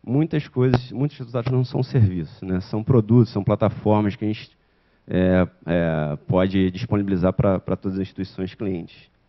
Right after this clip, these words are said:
Essa tabela, não sei se tá muito pequena pro pessoal que tá aí atrás, as cores aqui, é, dá pra diferenciar o verde, tem algumas marcações aqui que são resultados do programa de G T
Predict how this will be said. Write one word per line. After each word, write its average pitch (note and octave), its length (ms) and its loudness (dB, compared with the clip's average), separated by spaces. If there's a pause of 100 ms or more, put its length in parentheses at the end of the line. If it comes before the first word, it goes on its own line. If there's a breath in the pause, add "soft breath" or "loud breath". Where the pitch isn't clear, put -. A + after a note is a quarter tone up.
(1600)
Essa - 200 -2
tabela, C#3 440 2
não C3+ 80 0
sei C#3+ 160 -2
se - 80 -12
tá B2+ 80 0
muito B2 240 2
pequena A2 420 0 (320)
pro F#2+ 220 2
pessoal G2 280 0
que - 80 -6
tá G#2 80 0
aí G2 80 4
atrás, A2 800 2
as A2+ 240 0
cores B2 320 2
aqui, C3+ 560 0 (800)
é, E2 140 -4
dá F#2 100 -4
pra G#2 120 0
diferenciar A2+ 460 2
o A#2+ 100 6
verde, G#2+ 680 2 (240)
tem C#3 120 -2
algumas D3 240 -2
marcações B2 520 -2
aqui A#2+ 200 -6
que - 100 -12
são C3+ 680 2 (300 soft breath)
resultados D3+ 760 4
do C#3+ 100 2
programa C3 320 4
de A#2+ 80 -2
G A#2 140 0
T D3 380 0